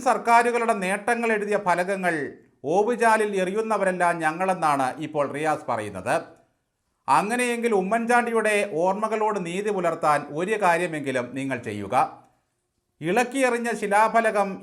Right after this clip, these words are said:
യഥാസ്ഥാനത്ത് പ്രതിഷ്ഠിക്കുക. അതിൻ്റെ അടിയിൽ എറിഞ്ഞുകളഞ്ഞ ഫലകം എടുത്തുവെച്ചത് മുഹമ്മദ് റിയാസ് എന്ന് എഴുതി വെച്ചാൽ പോരെ?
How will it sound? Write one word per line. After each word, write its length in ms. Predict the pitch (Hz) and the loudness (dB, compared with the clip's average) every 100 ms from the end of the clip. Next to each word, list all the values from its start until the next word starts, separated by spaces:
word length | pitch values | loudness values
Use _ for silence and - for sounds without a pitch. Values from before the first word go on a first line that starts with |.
| 160 | -4
യഥാസ്ഥാനത്ത് 760 | 165 208 214 196 170 156 147 123 131 | 2 2 4 2 2 0 -2 -2 -4
പ്രതിഷ്ഠിക്കുക. 520 | 131 123 113 104 113 151 - - - _ - _ _ - | -8 -8 -10 -4 0 0 -2 -18 -20 _ -20 _ _ 0
അതിൻ്റെ 420 | 156 185 240 269 247 | 2 2 2 4 4
അടിയിൽ 320 | 226 220 208 202 170 | 4 0 0 -2 -2
എറിഞ്ഞുകളഞ്ഞ 560 | 180 208 254 240 226 226 185 | -2 -2 0 0 2 0 2
ഫലകം 340 | 190 185 185 175 156 | 2 2 0 0 -4
എടുത്തുവെച്ചത് 640 | 170 185 233 202 190 165 156 151 147 | -2 -2 -2 -2 0 0 0 0 -2
മുഹമ്മദ് 460 | 165 208 214 190 | -2 0 -2 -2
റിയാസ് 300 | 170 165 151 143 | 0 0 0 -4
എന്ന് 160 | 139 127 143 | -4 -4 -4
എഴുതി 180 | 151 160 135 | -4 -4 -4
വെച്ചാൽ 240 | 127 113 104 | -2 -4 -2
പോരെ? 260 | 104 131 | -2 -2